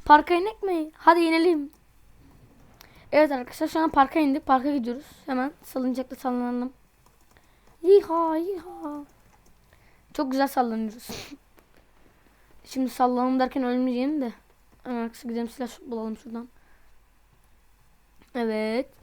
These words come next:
Klasik A K'yi, A K kırk yediyi bulduk. A K M.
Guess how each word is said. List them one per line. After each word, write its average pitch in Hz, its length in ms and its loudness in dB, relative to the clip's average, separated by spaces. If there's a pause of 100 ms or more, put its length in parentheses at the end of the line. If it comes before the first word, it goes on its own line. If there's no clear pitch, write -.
(540)
Klasik 247 600 -4 (120)
A 240 200 6
K'yi, 240 600 0
A 233 140 0
K 247 200 -4
kırk - 200 -18
yediyi 233 220 -6
bulduk. 233 320 -10
A 226 160 -2
K 240 160 -8
M. 220 200 -6